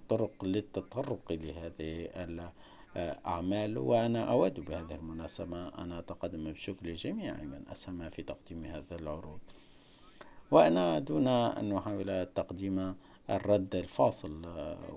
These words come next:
والجواب على هذا التساؤلات، فإنني أود أن أجب الانتباه إلى مسائل أساسية، منها ما يتعلق بالتشكيلة والتمثيل الجغرافي والتمويل،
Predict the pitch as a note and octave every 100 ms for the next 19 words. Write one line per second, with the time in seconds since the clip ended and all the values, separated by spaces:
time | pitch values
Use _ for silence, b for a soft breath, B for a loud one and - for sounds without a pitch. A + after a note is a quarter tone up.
0 | - D#2+ - F2 F#2 G2 G#2 F2+ F2+ F2+
1 | C#2 F2 F2 E2+ F2+ E2 D#2+ D2+ C2+ -
2 | - - - A2+ A#2+ D3 - - D3 D3
3 | C#3 D3 C#3+ C3+ B2+ C3 C3 C3+ C3 B2
4 | A#2+ B2 B2 A#2 A#2 B2 A2+ A2+ - A2+
5 | G#2 G#2 A#2+ G2 - - G2+ - A2+ A2
6 | A2+ B B B F#3+ F#3 C3+ A#2 G#2+ G#2
7 | G2+ G2+ G2+ G2+ - - A2+ G#2+ G#2 -
8 | G2+ F#2 G#2+ F2 - G2+ G2 F2+ - A2
9 | A2+ B B B B A2+ A2+ G#2 F#2+ -
10 | F#2 E2+ D#2+